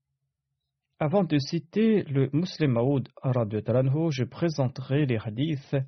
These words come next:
et les récits historiques. Humayd bin Abdurrahman relate que lorsque le saint prophète Mohammed, paix soit sur lui, est décédé,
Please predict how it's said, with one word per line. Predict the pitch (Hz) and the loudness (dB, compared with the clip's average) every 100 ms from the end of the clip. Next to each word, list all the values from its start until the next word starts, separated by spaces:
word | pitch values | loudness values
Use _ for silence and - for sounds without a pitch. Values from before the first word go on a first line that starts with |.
| - _ _ _ _ - | -8 _ _ _ _ 0
et | 160 - | 0 0
les | 123 120 | -2 0
récits | 127 - 156 151 135 - | -2 -2 -2 0 -2 -4
historiques. | - 170 - 120 92 85 - 85 - _ _ _ _ _ _ _ | -8 -8 -4 -4 -4 -12 -12 -12 -14 _ _ _ _ _ _ _
Humayd | 151 185 208 | 2 2 2
bin | 160 | 2
Abdurrahman | 156 147 151 127 123 117 104 98 | 0 0 -2 -2 -2 -2 -2 -4
relate | - 135 151 117 95 - 90 - _ _ _ _ _ - | -4 0 0 0 -2 -8 -14 -16 _ _ _ _ _ -4
que | 127 | 0
lorsque | 160 196 - 202 | 0 -2 -2 -2
le | 156 | 0
saint | 170 165 | 0 -2
prophète | 147 139 - 220 | -2 -2 -2 0
Mohammed, | 139 110 110 165 | 0 0 0 -2
paix | - 107 | -2 -4
soit | 165 | -4
sur | 151 - 117 | -4 -4 -2
lui, | 170 143 | -2 -2
est | |
décédé, | 160 190 127 104 123 156 139 | -2 -2 -6 -4 -2 0 0